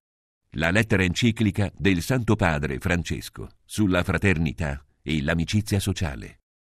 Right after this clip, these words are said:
Voci: Raffaella Castelli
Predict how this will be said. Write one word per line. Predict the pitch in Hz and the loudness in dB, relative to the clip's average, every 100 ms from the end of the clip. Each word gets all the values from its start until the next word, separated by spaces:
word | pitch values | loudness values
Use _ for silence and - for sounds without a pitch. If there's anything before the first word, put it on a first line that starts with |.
| _ _ _ _ - | _ _ _ _ -4
Voci: | 71 151 - 160 - _ _ _ _ _ | 0 2 2 -4 -6 _ _ _ _ _
Raffaella | - 101 - 110 127 107 | -2 -2 2 2 2 0
Castelli | - 82 - 107 147 160 | 0 -4 -2 -2 -2 -6